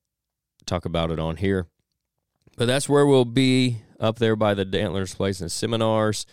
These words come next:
We will get around the lower levels and mingle, mingle around a little bit too. See some of you guys, uh, see some of the other guys at the booths that we know. Talk to them.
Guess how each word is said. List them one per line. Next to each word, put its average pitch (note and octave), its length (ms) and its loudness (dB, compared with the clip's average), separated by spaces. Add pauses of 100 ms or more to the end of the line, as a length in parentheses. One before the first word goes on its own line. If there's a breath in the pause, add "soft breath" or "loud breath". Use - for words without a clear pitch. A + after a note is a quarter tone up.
(400 loud breath)
We A2+ 120 0
will C3 180 4
get A#2+ 160 2
around A2+ 280 2
the G2 60 0
lower G#2+ 280 2
levels G#2 280 0
and G2 80 -4
mingle, G2 440 -2
mingle A#2+ 300 0
around G#2 220 0
a G2+ 40 -2
little G#2 160 0
bit - 200 -2
too. C#3 500 0
See G#2 180 -8
some G2+ 160 -6
of G2 40 -6
you G#2 120 -4
guys, F#2+ 400 -2
uh, D#2+ 180 -6
see - 160 -10
some E2+ 200 -8
of E2+ 40 -4
the F2 80 -2
other F2+ 120 -4
guys E2 220 -4
at E2 100 -10 (220)
the F#2 120 -8
booths F2 320 -2
that - 100 -6
we F2+ 100 -8
know. F2 300 -4 (1000)
Talk - 180 -4
to F#2+ 120 -6
them. F#2+ 280 -6